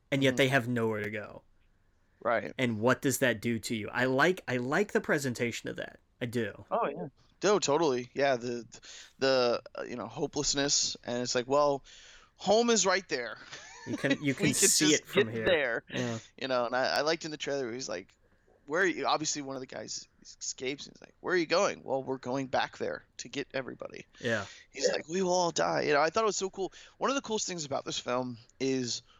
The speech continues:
Speaker 2: one of the posters is literally those pamphlets that they actually did.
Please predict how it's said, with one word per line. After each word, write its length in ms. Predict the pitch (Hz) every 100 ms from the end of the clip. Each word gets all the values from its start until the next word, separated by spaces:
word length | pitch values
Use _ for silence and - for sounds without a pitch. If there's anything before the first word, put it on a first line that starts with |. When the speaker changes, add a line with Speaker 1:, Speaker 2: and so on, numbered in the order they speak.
| _
Speaker 2:
one 180 | - 151
of 100 | 185
the 80 | 156
posters 840 | - - 165 - - 73 - - - - - - - - _
is 380 | 151 156 147 127 - - - _
literally 640 | 139 139 156 165 156 147 139 127
those 240 | 127 131 -
pamphlets 540 | - 165 180 117 -
that 160 | - 120 - -
they 260 | 120 107 -
actually 320 | - - 233 190
did. 280 | 185 127